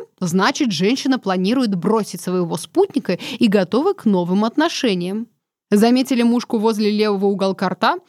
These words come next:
Лучше не лезьте. Таким образом, аристократка сигнализирует своему кавалеру, что он ей нравится.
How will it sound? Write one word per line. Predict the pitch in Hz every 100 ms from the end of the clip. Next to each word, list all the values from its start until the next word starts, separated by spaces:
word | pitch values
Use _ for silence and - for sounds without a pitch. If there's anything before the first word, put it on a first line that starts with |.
| _ _ -
Лучше | 190 320 - - 269
не | 254
лезьте. | 208 175 - - 175 - _ -
Таким | 214 - 226 -
образом, | 185 180 262 320 330
аристократка | 214 196 - 185 175 170 - 311
сигнализирует | 302 226 196 180 190 247 294 262
своему | 180 180 190
кавалеру, | - 175 170 269 285
что | - 190 -
он | 170 180
ей | 175 180
нравится. | 175 165 147 156 - - -